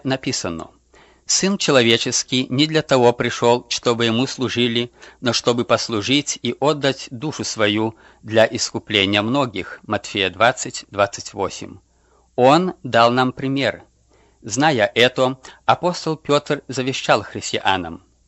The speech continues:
«Служите друг другу, каждый тем даром, какой получил, как добрые домостроители многоразличной благодати Божьей».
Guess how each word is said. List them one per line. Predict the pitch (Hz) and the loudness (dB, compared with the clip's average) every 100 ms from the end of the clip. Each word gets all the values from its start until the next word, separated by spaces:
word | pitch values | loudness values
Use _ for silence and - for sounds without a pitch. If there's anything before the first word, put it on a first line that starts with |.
| _ _ _ _ _ _ _ | _ _ _ _ _ _ _
«Служите | - 127 117 104 175 - 165 160 - | -10 -2 0 2 0 2 0 0 -4
друг | 120 135 131 | -4 -4 -2
другу, | 127 135 95 87 90 _ _ _ | -4 -4 -4 -10 -10 _ _ _
каждый | - 147 175 131 107 104 | 2 4 4 0 -4 -2
тем | - - 180 127 | -2 2 2 6
даром, | 110 107 120 147 _ _ _ _ _ | 6 6 4 0 _ _ _ _ _
какой | - - 147 160 | -2 2 2 2
получил, | 156 - 143 151 - 123 113 131 _ _ _ | 0 -4 -6 -6 -2 0 0 -4 _ _ _
как | - 107 107 | 0 2 2
добрые | 117 170 165 165 | 0 0 0 -2
домостроители | 139 120 113 - 120 - 139 - 127 127 | 0 0 0 -2 -2 0 -4 -4 -6 -4
многоразличной | 131 127 120 120 123 110 131 160 - 147 | -4 -4 -2 0 0 0 -4 -4 -2 -2
благодати | 127 113 117 110 104 - 113 | 0 0 0 2 2 0 -4
Божьей». | 120 131 - 90 87 92 | 0 -2 -2 -10 -12 -16